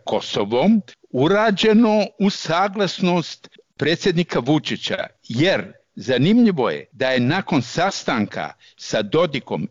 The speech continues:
i predstavnicima Republike Srpske u Beogradu, Vučić rekao da se pitanje Kosova ne može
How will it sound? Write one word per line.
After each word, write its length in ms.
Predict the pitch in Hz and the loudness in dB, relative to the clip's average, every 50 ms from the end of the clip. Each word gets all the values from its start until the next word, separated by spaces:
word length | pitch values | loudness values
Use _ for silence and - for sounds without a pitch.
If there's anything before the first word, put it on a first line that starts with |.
| _ - | _ -6
i 340 | 139 143 139 139 135 127 107 - - - | -2 2 4 4 4 4 2 0 -4 -6
predstavnicima 640 | - 151 156 151 - 151 135 135 123 107 123 120 123 | -2 -2 -2 0 0 2 2 2 2 0 0 0 -2
Republike 520 | 117 120 - 147 143 139 135 - - 117 | -2 -2 -4 -4 -4 -4 -4 -4 -4 -4
Srpske 580 | 104 - - - 185 156 - - - - 101 - - - - - - _ | -4 -2 -2 0 0 0 -2 -6 -4 -4 -4 -4 -4 -8 -16 -20 -16 _
u 140 | - 131 123 | -2 0 0
Beogradu, 840 | 113 101 120 110 101 101 95 82 - 123 135 143 151 214 240 247 220 - - - - - _ _ | 0 2 2 2 2 2 2 0 0 -2 -2 0 2 2 2 2 0 -4 -12 -20 -20 -20 _ _
Vučić 600 | - 98 135 202 269 - - - 151 110 - - 117 | -2 2 2 4 4 4 2 2 0 0 0 -2 -2
rekao 720 | 104 113 127 123 113 - - 147 151 175 196 214 214 190 - - - _ _ _ - | 0 2 2 0 0 -2 -2 0 2 4 4 4 2 0 -2 -8 -20 _ _ _ -20
da 380 | - 95 95 147 196 240 233 | -12 -4 -2 0 2 2 0
se 220 | 214 - - 165 110 | 0 0 0 -2 -2
pitanje 600 | - - 143 185 226 208 - 214 175 151 123 - - | -2 -2 0 0 0 2 2 2 2 2 2 0 0
Kosova 500 | - 175 220 208 - - 185 160 139 123 | 0 0 0 0 0 2 2 2 4 4
ne 280 | 110 117 139 175 220 | 4 4 4 4 4
može 360 | 240 269 233 190 165 185 170 | 4 4 4 2 2 0 -2